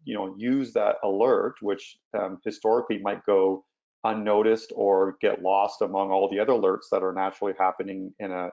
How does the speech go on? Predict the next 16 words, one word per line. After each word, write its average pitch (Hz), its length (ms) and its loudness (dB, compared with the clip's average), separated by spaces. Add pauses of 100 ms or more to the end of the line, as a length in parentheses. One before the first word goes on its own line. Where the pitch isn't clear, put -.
in 101 120 -6
a 95 60 -4
monitoring 95 380 -2
environment. 98 560 -2 (560)
Uh, 92 160 0
but 104 140 -2
now 117 120 2
we 135 100 4
can 131 120 -4
use 113 160 -2
it 113 80 -4
to - 100 -2
explain 101 520 -2
why 92 260 2
that, 92 220 2 (200)
uh, 95 100 0